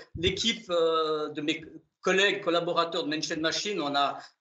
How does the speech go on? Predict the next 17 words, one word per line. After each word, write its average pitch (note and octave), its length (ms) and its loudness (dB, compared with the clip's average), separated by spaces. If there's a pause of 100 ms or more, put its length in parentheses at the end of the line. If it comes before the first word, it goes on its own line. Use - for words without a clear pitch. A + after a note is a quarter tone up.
(260)
plus F3+ 280 -6
de D3 80 -2
vingt, F3 420 4
vingt-cinq F3 380 2
ans F#3 60 -2
d'expérience. E3 760 0
Donc, C#3 180 -8
on D3+ 100 -2
a D3+ 80 2
vécu E3+ 280 -2
beaucoup G3+ 280 -2
de - 160 -16
processus F#3 520 -2
et E3+ 80 0
de D#3 100 0
changements. D#3 600 0 (540)
Euh, E3 360 4